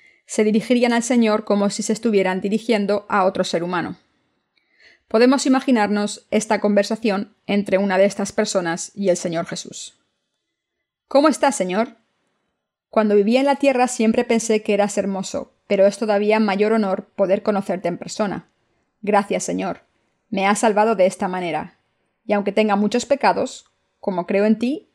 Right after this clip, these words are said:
estoy seguro de que he sido salvado. Bueno, ahora me iré al hermoso lugar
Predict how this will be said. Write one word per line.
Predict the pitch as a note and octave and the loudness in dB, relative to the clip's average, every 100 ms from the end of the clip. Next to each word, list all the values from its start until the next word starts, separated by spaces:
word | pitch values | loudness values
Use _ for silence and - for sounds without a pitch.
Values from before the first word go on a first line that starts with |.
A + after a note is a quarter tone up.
| _ | _
estoy | G3+ - A#3+ | -6 0 0
seguro | A#3 A3 A#3 C#4+ | 2 0 2 2
de | A3 | 2
que | G#3 | 2
he | F#3 | 0
sido | - F#3 F#3 | 0 -2 -2
salvado. | F3+ F#3+ F#3 - - _ _ _ _ _ | 0 0 0 -2 -16 _ _ _ _ _
Bueno, | A3+ G3 - _ - | 2 2 -2 _ -2
ahora | G3 A3 | 2 4
me | A#3+ | 4
iré | G#3 G#3+ | 4 4
al | G3 | 4
hermoso | G3+ A3 A3 C#4 | 2 2 2 0
lugar | C#4+ G3+ A3 | 2 2 0